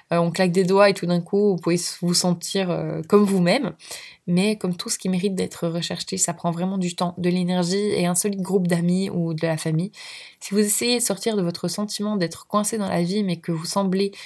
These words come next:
échouer après un court laps de temps, n'abandonnez pas. Continuez à y travailler et essayez d'adopter une attitude plus positive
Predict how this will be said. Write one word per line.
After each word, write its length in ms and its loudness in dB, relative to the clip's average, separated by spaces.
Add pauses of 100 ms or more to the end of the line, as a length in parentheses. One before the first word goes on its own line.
(300)
échouer 480 4
après 220 0
un 60 0
court 200 -4
laps 240 -2
de 80 2
temps, 420 -2
n'abandonnez 520 -2
pas. 240 -6 (180)
Continuez 600 2
à 120 0
y 100 2
travailler 580 2
et 240 0
essayez 340 0
d'adopter 400 0
une 80 0
attitude 440 -6
plus 200 -8
positive 520 0